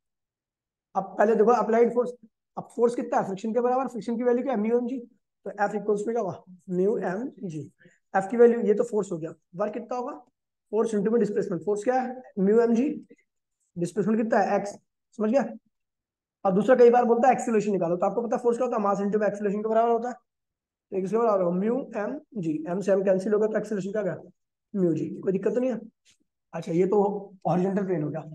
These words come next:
अब आता है incline plane, Incline Down the plane, Down द,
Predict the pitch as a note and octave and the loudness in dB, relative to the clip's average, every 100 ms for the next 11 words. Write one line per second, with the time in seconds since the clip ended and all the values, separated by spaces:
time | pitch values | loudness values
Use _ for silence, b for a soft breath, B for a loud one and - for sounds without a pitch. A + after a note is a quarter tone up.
0 | - _ - G#3 A3 B3 A#3+ F#3 G3+ F#3 | -20 _ 2 4 6 6 4 4 2 2
1 | E3 D3+ - _ _ _ _ _ _ _ | -2 -6 -12 _ _ _ _ _ _ _
2 | _ _ _ _ _ _ _ _ _ _ | _ _ _ _ _ _ _ _ _ _
3 | _ _ _ _ _ _ _ G3 F#3+ F#3 | _ _ _ _ _ _ _ -4 -2 0
4 | G3 F#3+ G#3+ B3+ - _ _ _ _ _ | 0 0 -2 -4 -8 _ _ _ _ _
5 | _ _ _ _ _ _ _ _ - D3+ | _ _ _ _ _ _ _ _ -20 -18
6 | - - _ _ F#3+ F#3+ G#3+ G#3+ G3 F3 | -18 -20 _ _ 2 6 6 4 -2 -4
7 | D3+ - _ _ _ _ _ _ _ _ | -8 -10 _ _ _ _ _ _ _ _
8 | _ _ _ F#3 F3 F#3 G3 G#3+ | _ _ _ -12 -4 -2 -2 0